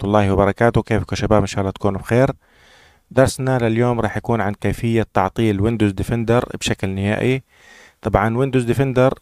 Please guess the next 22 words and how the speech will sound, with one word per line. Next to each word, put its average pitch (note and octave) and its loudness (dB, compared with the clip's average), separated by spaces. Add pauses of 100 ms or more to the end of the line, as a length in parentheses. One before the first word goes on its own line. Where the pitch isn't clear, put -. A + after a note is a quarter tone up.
(120)
في A2+ -4
كثير B2 2
من A2 0
المرات G#2+ 0
بتنزل G2 -2
برنامج A#2 0 (680)
بتلاقيه A2+ 0
بيحذفه G#2+ 0
تلقائيًا A#2 0
وبيعتبره A2 4
فيروس، G2 -2 (460)
لذلك B2 0
راح A2+ -2
نتعلم A2 0
اليوم A2 -2
طريقة A2 -2
كيف - -6
نوقفه A#2+ 2
بشكل - -6
نهائي. G2+ -6 (1000)
بنيجي A2 0
على G#2+ -2